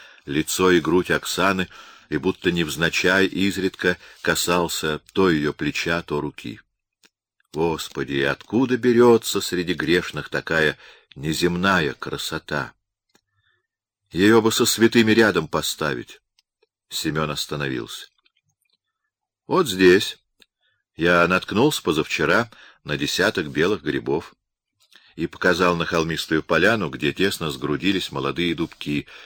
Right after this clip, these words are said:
листву которых уже тронула осень.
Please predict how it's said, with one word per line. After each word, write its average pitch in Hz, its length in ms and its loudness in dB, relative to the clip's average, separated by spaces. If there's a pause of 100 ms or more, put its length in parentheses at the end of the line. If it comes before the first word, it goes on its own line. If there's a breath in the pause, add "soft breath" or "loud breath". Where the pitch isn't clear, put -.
(120)
листву 78 460 -2
которых 104 480 -2
уже 78 360 0 (220)
тронула 71 420 -6
осень. 60 420 -8